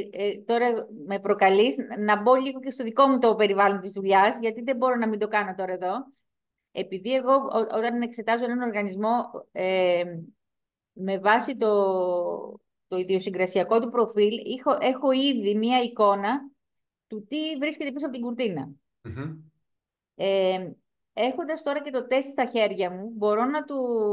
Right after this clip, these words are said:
Speaker 1: εξηγήσω ακριβώς πού θα εκδηλωθεί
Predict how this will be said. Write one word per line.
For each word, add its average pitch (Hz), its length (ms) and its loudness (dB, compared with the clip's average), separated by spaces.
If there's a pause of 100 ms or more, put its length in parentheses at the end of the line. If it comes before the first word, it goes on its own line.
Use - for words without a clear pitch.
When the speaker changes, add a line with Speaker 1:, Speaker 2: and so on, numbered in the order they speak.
(300)
Speaker 1:
εξηγήσω 208 680 -6
ακριβώς 214 880 0 (1040)
πού 311 180 -6
θα 359 120 0
εκδηλωθεί 247 920 -2